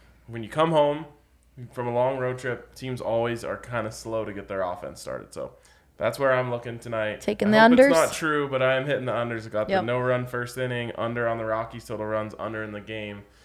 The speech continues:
Speaker 1: Um, we call it a, a diaper changing game.
Speaker 2: Oh,
Speaker 1: Um,
Speaker 2: wow.
Speaker 1: because you come back from a road trip, like, mom's home. She's like, "All right, it's time for you to change some diapers. Like, I've been here alone for a week." So,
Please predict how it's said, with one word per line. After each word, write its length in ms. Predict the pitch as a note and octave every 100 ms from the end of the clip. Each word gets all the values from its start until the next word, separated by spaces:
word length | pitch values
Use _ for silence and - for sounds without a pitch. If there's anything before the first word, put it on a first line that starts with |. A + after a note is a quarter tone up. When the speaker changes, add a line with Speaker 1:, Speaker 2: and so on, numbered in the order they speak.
| - _
Speaker 1:
Um, 420 | - F2+ F2 E2 F2+ - _ _
we 120 | - B2
call 240 | C3 A#2+
it 80 | A#2
a, 100 | A2+ -
a 60 | A2+
diaper 340 | - F#3 -
changing 480 | B2+ C#3+ C3+ C#3 D3
game. 380 | C#3+ D3 D3+ D#3 - C#4
Speaker 2:
Oh, 180 | E4+
Speaker 1:
Um, 60 | F4+
Speaker 2:
wow. 440 | G#3+ A3 C4 G3+
Speaker 1:
because 460 | E3+ A#2 A2 G#2+ G#2+
you 80 | A2+
come 240 | C3 A#2+
back 320 | A#2+ A2+ B2+
from 360 | - B2+ A2+ A2
a 80 | D#2+
road 300 | G#2 A2 B2
trip, 280 | C3+ D3+ D#3
like, 480 | A2+ G2+ G#2 - -
mom's 460 | G#2+ G#2+ A#2 B2+
home. 380 | B2 A#2 A#2+ C#3+
She's 240 | C#3+ B2 G#2+
like, 160 | G#2
"All 60 | A2+
right, 120 | B2
it's 120 | -
time 180 | B2+ B2
for 80 | A#2+
you 80 | A#2+
to 60 |
change 340 | A2+ A#2+ A2+ A2+
some 140 | A2+
diapers. 420 | G#2 A#2 B2 G2
Like, 140 | F#2+ F2+
I've 160 | G2
been 120 | G#2+ A2
here 180 | G#2
alone 360 | G#2 G2+ G#2 G#2
for 160 | G#2+ G#2
a 40 |
week." 300 | G2+ G2 -
So, 340 | - G2+ F2